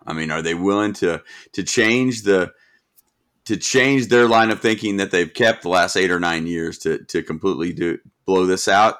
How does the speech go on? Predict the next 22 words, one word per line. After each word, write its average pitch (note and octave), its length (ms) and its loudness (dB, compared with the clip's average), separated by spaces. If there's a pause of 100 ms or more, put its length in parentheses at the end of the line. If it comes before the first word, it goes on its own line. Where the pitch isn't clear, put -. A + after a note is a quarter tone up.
(160)
It F#2+ 100 2
would F#2 140 -2
be F#2 120 2
interesting F#2 480 -2
to D2+ 80 -8
see, G#2+ 220 0
but E2 180 -4
if D#2 120 -6
there F2 100 0
was E2+ 140 -6
a D#2+ 60 -6
player F#2 300 0
to D#2 120 -8
do F#2 200 2
it, D#2+ 80 0
I D#2 80 0
would D#2+ 160 -6
think D#2+ 160 -10
it D2+ 60 -10
would D2+ 140 -8
be C#2+ 80 -10
Soto. B1+ 460 -10